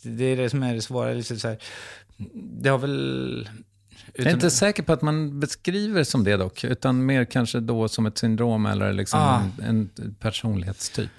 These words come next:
Speaker 1: För jag s-, känner som att jag stöter på svinmycket folk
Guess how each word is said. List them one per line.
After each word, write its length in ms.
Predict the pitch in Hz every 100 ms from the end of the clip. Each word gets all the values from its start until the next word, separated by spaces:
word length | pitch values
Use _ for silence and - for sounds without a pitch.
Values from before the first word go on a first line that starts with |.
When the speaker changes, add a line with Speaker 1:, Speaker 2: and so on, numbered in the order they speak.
| - -
Speaker 1:
För 140 | -
jag 180 | 185 196
s-, 300 | 175 175 170
känner 220 | 190 180 156
som 160 | 156
att 100 | 147
jag 140 | 131 120
stöter 280 | 139 123
på 320 | 120 135 117 110
svinmycket 1000 | - - 139 147 131 120 123 117 151
folk 880 | - 131 110 104 101 98 - - -